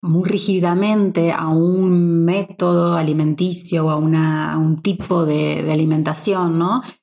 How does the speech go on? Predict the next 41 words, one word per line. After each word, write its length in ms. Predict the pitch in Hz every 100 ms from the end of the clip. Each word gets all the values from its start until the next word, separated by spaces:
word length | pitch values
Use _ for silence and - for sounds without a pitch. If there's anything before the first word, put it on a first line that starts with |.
| _ -
Ya 100 | 180
sea 380 | 175 170 160 156
vegana, 920 | 175 170 165 165 165 165 165 160 165
paleo, 680 | 175 170 170 165 160 160 160 - _ _
no 60 | -
sé, 260 | - 151 147
la 220 | - 165
que 220 | - 170
nos 220 | 170 165 165
haya 280 | 165 180
resonado 640 | 160 160 - 185 240 277 277
y, 180 | 180 175
y, 300 | - 170 170
y 40 |
nos 160 | 170 165
aferramos 460 | 175 165 185 233 233
a 40 |
eso 160 | 233 240
y 40 |
no 100 | 214
podemos 240 | 214 220
comer 320 | 220 220 214 220
nada 320 | 220 247 240
fuera 220 | 233 226
de 80 | 226
eso 280 | 233 240 233
y 120 | 190
toda 280 | 175 247 240
la 100 | 226
familia 440 | - 226 240 233 220
tiene 220 | 233 233
que 100 | 220
comer 240 | 220 233
así 260 | 226 247 233
porque 320 | 226 214 214 208
yo 180 | -
lo 120 | 233 220
digo 180 | 226 233
y 60 |
lo 120 | 208
descubrí. 640 | 196 180 - 202 220 -